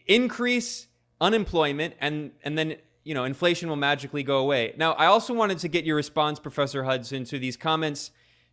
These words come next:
that you highlighted in a panel that was organized by the International Manifesto Group, a great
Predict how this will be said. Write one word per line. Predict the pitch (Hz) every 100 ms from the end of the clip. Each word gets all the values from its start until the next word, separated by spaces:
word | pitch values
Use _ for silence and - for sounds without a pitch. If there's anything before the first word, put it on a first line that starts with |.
| -
that | 151
you | 151 240
highlighted | 208 190 190 175 165 156 151
in | - 151
a | 131
panel | - 151 165 170 156
that | 143 139
was | 135
organized | 139 147 143 143 135 135 120
by | 135 127 127
the | 131
International | 139 139 143 131 131 135 127
Manifesto | 123 120 110 180 180 - 160
Group, | 135 147 147 143
a |
great | 117 123 147 147